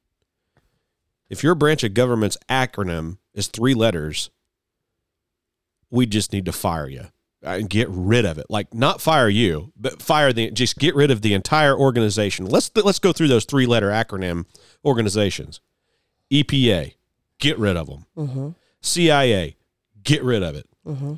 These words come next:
Speaker 1: F B I, start over. Department of Ju-, D O J, start over. You notice how all these three-lettered acronym branches of government are just destroying us.
Speaker 2: Mm-hmm.
Speaker 1: And I didn't vote for anybody in the E P A. Where the hell do they get all their power?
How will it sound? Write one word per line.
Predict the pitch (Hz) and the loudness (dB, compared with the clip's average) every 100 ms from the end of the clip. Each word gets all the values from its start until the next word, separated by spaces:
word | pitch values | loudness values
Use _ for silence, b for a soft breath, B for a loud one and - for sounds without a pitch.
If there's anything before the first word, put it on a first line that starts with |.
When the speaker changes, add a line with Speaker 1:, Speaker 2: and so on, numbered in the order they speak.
| - _ _ - | -14 _ _ 0
Speaker 1:
F | 143 - | 0 2
B | 143 143 | 4 4
I, | 113 82 73 _ | 4 0 -6 _
start | - - - - 156 143 | -12 -6 -4 2 6 6
over. | 120 87 - - _ _ _ _ _ _ _ _ _ _ _ _ _ _ | 4 2 -6 -20 _ _ _ _ _ _ _ _ _ _ _ _ _ _
Department | 135 127 156 156 156 | 0 4 4 6 4
of | |
Ju-, | 127 123 117 | 4 2 2
D | 117 147 | 4 4
O | 156 | 4
J, | 127 90 73 _ _ _ _ | 4 0 -2 _ _ _ _
start | - - - - 156 143 | -8 -6 -2 2 4 6
over. | 120 92 64 - _ _ _ _ _ _ _ _ _ _ _ _ _ _ _ _ _ _ _ _ _ - | 4 2 -4 -18 _ _ _ _ _ _ _ _ _ _ _ _ _ _ _ _ _ _ _ _ _ 0
You | 262 | 4
notice | 403 381 339 | 6 4 4
how | 202 185 | 4 6
all | 214 | 6
these | 247 214 135 - _ - | 6 4 0 -8 _ 2
three-lettered | 202 208 214 135 | 4 4 4 4
acronym | 151 196 180 175 156 120 - _ _ | 2 2 2 4 2 -2 -10 _ _
branches | - 165 170 127 | 0 2 2 0
of | 117 | 2
government | 127 220 127 107 | 4 4 2 0
are | |
just | 113 165 - | -2 -2 -2
destroying | 131 - 160 254 170 92 | -2 2 6 6 4 0
us. | 80 - - | -2 -6 -8
Speaker 2:
Mm-hmm. | 185 165 170 | -6 -4 0
Speaker 1:
And | 349 | 0
I | 381 508 | 2 4
didn't | 180 | 4
vote | 127 156 180 | 4 4 4
for | 139 | 2
anybody | 156 156 131 135 | 4 4 4 4
in | 135 | 4
the | 120 113 | 2 0
E | 156 | 0
P | - 135 | 2 2
A. | 135 269 | 4 6
Where | 466 466 | 4 4
the | |
hell | 226 311 | 4 4
do | 277 | 4
they | 262 | 4
get | 240 | 4
all | 247 | 4
their | 233 233 | 4 2
power? | 196 190 156 80 | 2 4 2 0